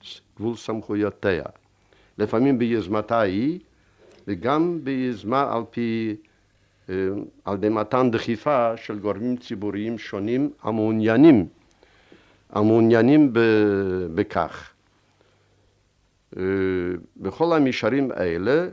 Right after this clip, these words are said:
נ-, נעשית עבודה רחבה ומקיפה לגופי ההלכות, וגם, אה, מבחינת מילוי אותו התפקיד שהגדרתי אותו קודם,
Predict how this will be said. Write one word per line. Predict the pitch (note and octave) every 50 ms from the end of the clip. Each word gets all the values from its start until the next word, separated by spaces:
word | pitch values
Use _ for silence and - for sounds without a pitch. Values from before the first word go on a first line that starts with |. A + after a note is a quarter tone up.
| - _ _ _ - -
נ-, | G2+ G2 G2+ G2+ G#2 G2+ G#2 G#2 G2 G2 F#2+ F#2+ F#2+
נעשית | F#2 F2+ F2+ F2 - - - B2+ C#3 C3 - B2
עבודה | A2 G2 F2+ E2+ D#2 D2 G#2+ A2+ B2 B2+ B2 A#2+ G#2+ - -
רחבה | F2+ F#2+ F#2+ - - F2+ F2 A2+
ומקיפה | A#2+ A#2 A2 G#2+ G2 F2+ - - E2+ D2+ - - E2 F2 G#2 C3+ E3+ F3 - _ _ _ _ _ _ _ _ _ _ _ -
לגופי | G#2 A#2+ A#2 C3 B2+ - - D3+ E3 E3+ D#3
ההלכות, | C#3+ C3 A2+ G#2+ F#2+ - - G#2+ A2+ B2 - - - - _ _ _ _ _ _ _ _ _ _ _ _ _ - F2+
וגם, | G2 E2+ D#2+ E2+ C#3 E3 E3 D3+ D3+ D3+ D3 D3+ D3+ D3+ _ _ _ _ _ _ _ _ _ _ G2+
אה, | G#2 G#2 G2+ G2+ G2 G2+ G2 G2 G2 G2 G2 F#2+ F#2 G2 - - - - - - - - - - _ _ _ _ _ _ _ _ - - -
מבחינת | G2+ F#2 - - - F#2+ G#2 A#2 B2 - -
מילוי | G#2 G2+ A2 C3+ B2+ A2+
אותו | A2 - - C3 B2 A2+
התפקיד | G#2+ - A2+ G#2 - - - - D#3 C3+ A#2+ A#2+ A#2+
שהגדרתי | - - - - G#2+ G#2 F#2+ F#2+ F2 A2+ A#2 - - A#2
אותו | G#2+ - A2
קודם, | G#2+ - C3+ B2+ A2 A2+ A2 A2 A2+ A#2